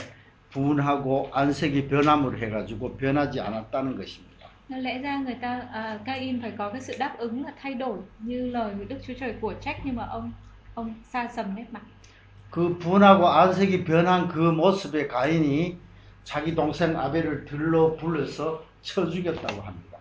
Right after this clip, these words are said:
Speaker 2: Và kết quả là gì ạ? Không quản trị được tội lỗi cho nên là gọi em mình ra ngoài đồng và giết đi.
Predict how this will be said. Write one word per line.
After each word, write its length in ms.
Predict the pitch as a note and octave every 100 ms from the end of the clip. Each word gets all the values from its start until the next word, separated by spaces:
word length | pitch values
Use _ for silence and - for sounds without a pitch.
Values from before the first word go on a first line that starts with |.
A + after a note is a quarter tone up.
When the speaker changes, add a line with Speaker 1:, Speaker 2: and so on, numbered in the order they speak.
| - - -
Speaker 2:
Và 80 | A3
kết 180 | D4 D4+
quả 220 | C#4 G#3
là 80 | G3+
gì 120 | G3+
ạ? 100 | G#3+ - - - -
Không 140 | B3+
quản 180 | B3 G3
trị 140 | G#3+ G3+
được 160 | G3+
tội 140 | A3 G#3+
lỗi 200 | A#3 C4+
cho 60 | C4+
nên 200 | C4 B3+
là 220 | A3 G3 - - - - -
gọi 180 | B3 - -
em 240 | B3 A#3+
mình 160 | A#3+ G#3+
ra 100 | A#3
ngoài 200 | A#3 G#3+
đồng 240 | G#3+ G#3
và 160 | G3+ G3
giết 180 | A#3 C#4
đi. 140 | B3+